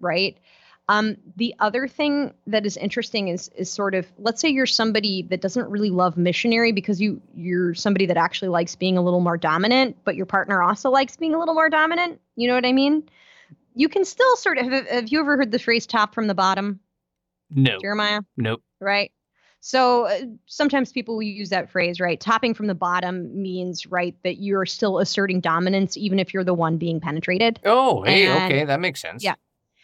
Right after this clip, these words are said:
Speaker 1: Right. And so topping from the bottom can mean a lot of different things. And frankly, it means a lot of different things in a lot of different communities. But so in this kind of context, right, that might be, um,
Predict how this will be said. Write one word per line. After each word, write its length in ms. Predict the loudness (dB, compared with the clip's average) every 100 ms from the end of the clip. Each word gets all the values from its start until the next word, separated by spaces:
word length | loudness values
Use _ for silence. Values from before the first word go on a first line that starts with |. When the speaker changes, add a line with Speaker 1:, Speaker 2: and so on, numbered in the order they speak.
| _ _
Speaker 1:
Right. 260 | -2 0 0
And 100 | -4
so 140 | -4 -4
topping 340 | 2 2 2
from 100 | 0
the 80 | 2
bottom 240 | 2 0
can 200 | 2 6
mean 160 | 8 8
a 40 |
lot 200 | 4 2
of 40 | 0
different 280 | -4 -6 -6
things. 240 | -8 -6
And 100 | -6
frankly, 320 | -6 -6 -8
it 100 | -8
means 200 | -4 -2
a 60 | 0
lot 180 | 0 0
of 80 |
different 240 | -4 -4 -4
things 240 | -4 -4
in 60 | -4
a 60 |
lot 160 | -2 0
of 60 | -2
different 260 | -2 -6
communities. 640 | -4 -4 -2 0 0 -2
But 500 | -6 0 2 4 2 _ _ _ _
so 500 | 0 2 4 2 0 -4
in 300 | 4 4 4
this 400 | 2 0 -8 -10
kind 220 | -6 -4
of 80 | -4
context, 760 | -2 -2 -2 -2 -4 -6 -6
right, 260 | -4 -2 -2
that 180 | -2 0
might 300 | -2 -4 -4
be, 480 | -6 -6 -4 -4 -6
um, 680 | -6 -4 -2 -2 -4 -4 -6